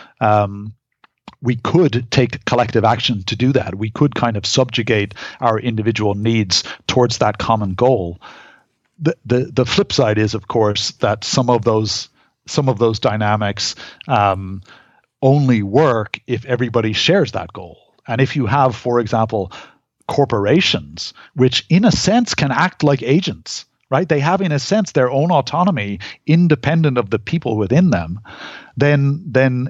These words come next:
if their goals conflict with humanity's goals, then I think you're into a really interesting <laughs> dynamic where, um,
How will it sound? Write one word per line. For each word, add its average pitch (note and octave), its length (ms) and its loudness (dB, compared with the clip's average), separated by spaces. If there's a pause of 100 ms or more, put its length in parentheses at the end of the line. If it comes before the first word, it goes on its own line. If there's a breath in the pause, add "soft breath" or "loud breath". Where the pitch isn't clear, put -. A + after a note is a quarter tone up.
if A#2 140 -2 (100)
their D3+ 300 2
goals A2 440 0
conflict A#2+ 600 -4
with G#2 320 -4 (480 soft breath)
humanity's A2+ 720 0
goals, F2 480 -8 (260 loud breath)
then C3+ 220 4
I G3 80 4
think C3+ 200 0
you're A#2+ 120 0
into C3 240 0
a G#2+ 60 -2
really C#3 400 0
interesting A#2 520 0
<laughs> F#2+ 100 -10
dynamic A#2+ 680 0 (340 loud breath)
where, A#2 600 2
um, G#2+ 580 0